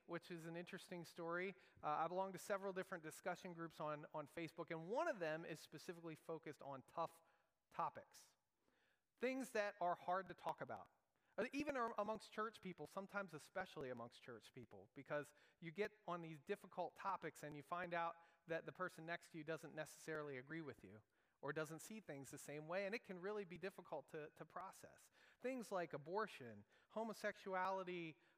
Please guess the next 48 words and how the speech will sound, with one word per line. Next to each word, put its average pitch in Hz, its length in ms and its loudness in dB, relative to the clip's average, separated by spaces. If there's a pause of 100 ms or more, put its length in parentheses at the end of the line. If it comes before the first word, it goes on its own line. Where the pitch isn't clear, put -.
(100)
uh, 131 60 -2 (840)
women 214 300 -2
in 180 180 -2
leadership, 175 720 -2 (320)
po-, 196 420 4
political 202 540 2 (120)
stuff. 160 380 4
There's 180 240 -2
all 214 220 4
kinds 214 260 2
of, 180 160 0 (320)
uh, 139 220 2 (160)
difficult 190 500 2 (200)
topics 165 500 -2
to 170 60 -2
discuss, 143 520 0
and 147 100 -4 (140)
we 262 160 0
went 233 280 -2
to 196 40 -4
that 165 240 2 (140)
group, 160 400 -2 (200)
those 175 220 2
of 160 80 -4
us 151 160 -2
who 160 80 -4
are 156 100 2
in 185 140 -2
it, 147 160 -2 (300)
joined 247 260 4
that 196 240 0
group 196 240 2
with 170 160 -2
the 160 100 -2
intention 185 540 -2 (220)
to 175 80 0
discuss 233 440 0
these 175 160 -2
things 156 240 -6
in 143 120 -2
a - 20 0
healthy 156 300 0
way, 151 340 4
even 156 240 -2
though 143 80 -2
we 143 80 -4
might 139 240 -4
disagree. 123 480 -8